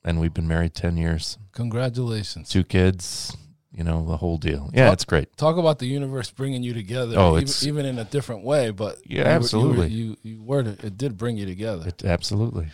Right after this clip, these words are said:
Speaker 1: without question.
Speaker 2: So that's awesome.
Speaker 1: She's a gift, for sure.
Speaker 2: Awesome. And what about the kids? Are they, um, musicians or have that talent?
Speaker 1: Uh, yeah.
Speaker 2: Yeah.
Speaker 1: Yeah. My daughter is, um, playing piano. Um,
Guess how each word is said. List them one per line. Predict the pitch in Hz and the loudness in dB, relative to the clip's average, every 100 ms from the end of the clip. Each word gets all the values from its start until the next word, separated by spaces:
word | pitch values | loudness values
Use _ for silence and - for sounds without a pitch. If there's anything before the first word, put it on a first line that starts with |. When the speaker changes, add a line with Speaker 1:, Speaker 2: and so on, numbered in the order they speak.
| - - | -12 -4
Speaker 1:
without | 87 90 - | 0 0 0
question. | 95 95 - 78 | -2 -2 -4 -10
Speaker 2:
So | - - 85 85 | -12 -12 -10 -8
that's | 98 - | -8 -6
awesome. | 98 87 80 - | -8 -8 -12 -16
Speaker 1:
She's | - 110 95 | -6 -4 -2
a | |
gift, | 90 85 - - _ _ _ | -2 -2 -4 -14 _ _ _
for | - - | -16 -12
sure. | - 78 - _ - | -10 -10 -12 _ -10
Speaker 2:
Awesome. | 85 80 - 80 82 | -10 -8 -10 -12 -8
And | 110 110 | -4 0
what | 117 | 2
about | 127 127 120 - | 4 4 4 2
the | 117 | -4
kids? | - 143 113 | 0 0 2
Are | 113 | 0
they, | 101 104 107 107 | 0 0 0 0
um, | 101 101 98 | -2 -6 -8
musicians | 101 104 98 113 - 117 | -10 -8 -4 -4 -2 -4
or | 98 90 92 98 | -4 -6 -8 -8
have | 95 92 | -8 -6
that | 95 - | -6 -6
talent? | - 101 104 - - _ _ _ | -6 -4 -4 -8 -12 _ _ _
Speaker 1:
Uh, | - | -8
yeah. | 160 87 78 71 73 - 82 | -4 -2 -4 -4 -8 -14 -14
Speaker 2:
Yeah. | 76 73 - | -12 -12 -4
Speaker 1:
Yeah. | 98 85 87 82 - | -2 0 0 -2 0
My | 95 | 0
daughter | 95 98 95 90 | 4 4 4 2
is, | 85 - - _ - | 0 -4 -10 _ -6
um, | 87 78 76 73 | -4 -2 -6 -6
playing | 92 87 82 | -2 -2 -2
piano. | 87 85 87 85 - _ 113 | -2 -2 -2 -4 -10 _ -10
Um, | 98 78 | -8 -8